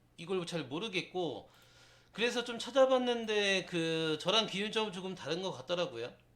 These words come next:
근데 어쨌든 한두 명이 아니고 많은 사람들이 상승을 보기 때문에 뭐 솔직히 틀릴 수도 있겠다 생각이 들긴 합니다.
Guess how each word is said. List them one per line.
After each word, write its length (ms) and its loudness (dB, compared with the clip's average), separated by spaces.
근데 200 -2
어쨌든 640 0
한두 240 -2
명이 240 6
아니고 320 2
많은 380 2
사람들이 600 0
상승을 480 -4
보기 260 -6
때문에 580 -2
뭐 420 4
솔직히 360 -2
틀릴 240 0
수도 220 -4
있겠다 380 0
생각이 440 2
들긴 320 -4
합니다. 480 -4